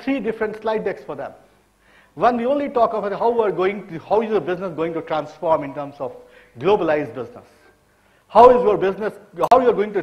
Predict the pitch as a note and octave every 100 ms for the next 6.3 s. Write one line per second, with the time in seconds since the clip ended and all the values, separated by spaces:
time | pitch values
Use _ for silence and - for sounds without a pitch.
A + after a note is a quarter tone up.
0 | - D#3+ F3 E3+ A3+ A3 - A3 A#3 A#3
1 | G#3 E3+ - A3 A3 G3 C#3 A#2 - -
2 | - _ C#3+ G#3+ A#3 B3 A3 F#3+ E3+ D#3+
3 | G#3 F3+ F3 - F#3+ G3 F#3 D#3 C#3+ F#3+
4 | F#3+ D#3 C#3 D#3 D#3 B2+ C#3 A#2+ - _
5 | _ _ - E3 F3+ - D3+ C#3+ C#3 -
6 | C3 A2+ G#2+